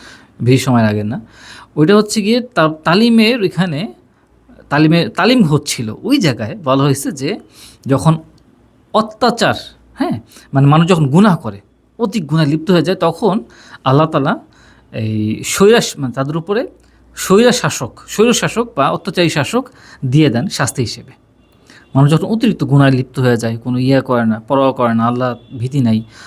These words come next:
তওবা করে না, গুনাহ করতে থাকে। এই যে কথাটা বলছে যে স্বৈর শাসক দিয়ে দেন তার উপর চাপায়, এইটা কেন বলল? এটা নিয়ে শুরু হয়ে গেছে গন্ডগোল ইমাম সাহেবের উপরে। তাকে নিয়ে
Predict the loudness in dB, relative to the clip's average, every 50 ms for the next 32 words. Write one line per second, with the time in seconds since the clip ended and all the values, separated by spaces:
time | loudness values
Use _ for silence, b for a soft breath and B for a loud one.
0 | B B 0 0 2 2 0 0 0 0 0 0 0 0 0 0 0 0 -2 -6
1 | -16 -16 -18 -20 -20 -20 -20 _ B B B B B B B B B B B 0
2 | 2 2 2 2 2 2 2 2 2 0 2 2 2 2 0 0 0 -2 0 0
3 | 0 0 -2 -6 -12 _ _ _ _ _ -6 -2 -2 -2 0 2 2 2 2 0
4 | -6 -8 -8 -8 -10 -10 -18 _ _ _ _ _ _ _ _ _ -6 -2 2 2
5 | 4 4 4 2 0 0 -4 -4 -4 -6 -8 -8 -8 -8 -6 -8 -8 -8 -12 _
6 | _ _ -2 0 0 2 0 0 0 0 0 0 0 -2 -4 -6 -8 -8 -10 -10
7 | -10 -10 -10 -8 -6 -4 -2 -2 -4 -4 -4 -4 -4 -4 -4 -4 -8 -8 -10 -8
8 | -4 -2 0 0 0 -2 -4 -12 -14 -16 -18 -20 b b b b b b b b
9 | b b b 2 2 2 2 2 0 -2 -2 0 -2 -2 -4 -4 -4 -6 -4 -4
10 | -4 -4 -4 -2 -2 -2 -2 -2 -4